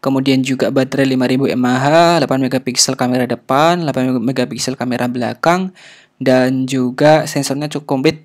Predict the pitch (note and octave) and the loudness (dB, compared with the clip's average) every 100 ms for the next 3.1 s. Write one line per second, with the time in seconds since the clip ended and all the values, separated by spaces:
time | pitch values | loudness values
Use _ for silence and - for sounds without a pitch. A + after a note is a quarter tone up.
0 | - B2+ C3+ D#3+ D#3+ D3+ C#3+ C3 - D#3 | -6 -4 -4 -4 0 0 0 -2 -2 -4
1 | D3+ D3 - - C3+ - C3 B2+ B2+ D#3 | -2 -2 -2 -6 -4 -2 -2 -2 -4 -4
2 | E3 D3+ C#3+ C3 - B2+ B2+ B2 D3+ A#2+ | -2 -2 0 -2 -2 -4 -4 0 2 2
3 | - | -2